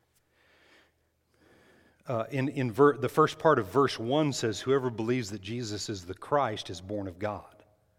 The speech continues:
Then in verse four it says, "Whatever is born of God overcomes the world, and this is the victory that overcomes the world,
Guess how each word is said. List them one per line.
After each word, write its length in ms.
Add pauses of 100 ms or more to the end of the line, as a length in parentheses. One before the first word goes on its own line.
(500)
Then 160
in 80
verse 240
four 340
it 100
says, 540 (720)
"Whatever 480
is 160
born 520
of 280
God 640 (1200)
overcomes 640
the 80
world, 540 (440)
and 120
this 180
is 140
the 100
victory 460
that 140
overcomes 560
the 100
world, 460